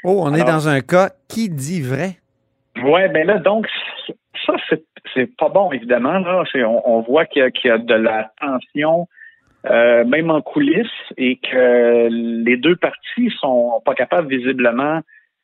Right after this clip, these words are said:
Speaker 2: euh, d'être à la même table et de lancer le même signal. Donc ça aussi, je trouve que c'est, c'est malheureusement, c'est, c'est dommage. Le, l'autre point, Antoine, j'ai pu parler un peu à Christian Dubé, euh, vendredi.
Speaker 1: Oui.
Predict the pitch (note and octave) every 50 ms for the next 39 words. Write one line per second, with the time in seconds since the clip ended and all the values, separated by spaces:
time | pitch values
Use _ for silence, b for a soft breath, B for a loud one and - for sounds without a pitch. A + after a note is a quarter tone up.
0 | - G#2 G#2 G#2+ G#2+ G#2+ G#2+ G#2+ A2+ - C3 C#3 C#3 C#3 - C3 B2+ B2 B2 B2+
1 | B2+ A#2+ A#2+ A2 - D#3 D#3 E3 E3 D3 - B2 B2 B2 B2+ A#2+ A2+ - - D#3+
2 | D3 C3+ C3 B2+ A#2+ A#2+ - - - A#2+ A#2 A#2 A2+ G#2+ F#2+ F2+ G2 G2 - -
3 | - - G#3+ - - _ _ _ _ - - - C3+ A#2+ - - F#3 E3+ - -
4 | - - C#3+ - - - B2+ A#2 G#2+ G#2 G2+ B B B B B B B B B
5 | B B B B _ _ _ _ _ _ - - - - A#2+ A#2 A#2 A2+ A2+ A2+
6 | A#2+ B2 B2+ A#2+ A#2+ B2+ B2+ A2 A2+ C3+ D#3 E3 F3 E3 - - _ - - -
7 | - C#3 C3 C3 B2+ B2 C3 C3 C3+ B2 B2 B2 A#2 G#2 F#2+ E2 - - - -
8 | - _ - A2 A2 A#2 A#2 A#2 A#2 A#2 A#2 A2+ A2+ A2+ A2+ A2+ A2+ A#2+ - _
9 | _ _ G#2+ C#3 D#3+ G#3 D4+ D4 - - F#3 D3 - - D#3+ F3+ G#3 A#3 A#3 E3+
10 | C#3 B2+ - - E3 E3+ F#3 G3 F3+ - - _ - A#2+ A2+ - - B2+ B2 -
11 | G#3 - - E3 F#3+ A3+ A3 F3 - - A3 A3+ A3+ F3+ C3 B2+ B2 - - B2
12 | - - - D#3+ D3+ C3+ A#2 A2+ A#2 C3 C#3+ D#3+ D#3 C3+ A#2+ A#2 A2+ G#2+ A#2+ A#2+
13 | B2 A2+ A#2 G#2+ G#2+ - - - _ - F#2+ A2 C#3+ E3+ E3+ C3+